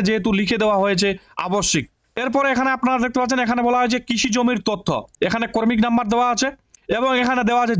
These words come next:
জেলা, ব্লক, মৌজা, জেএল নম্বর, খতিয়ান নম্বর, চাষযোগ্য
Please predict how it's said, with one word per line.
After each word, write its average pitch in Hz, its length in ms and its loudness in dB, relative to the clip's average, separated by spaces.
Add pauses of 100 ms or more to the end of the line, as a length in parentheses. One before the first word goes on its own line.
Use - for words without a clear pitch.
জেলা, 233 200 0 (240)
ব্লক, 220 240 2 (220)
মৌজা, 214 320 2 (300)
জেএল 214 300 2
নম্বর, 240 220 4 (120)
খতিয়ান 226 400 0
নম্বর, 240 220 4 (440)
চাষযোগ্য 233 460 0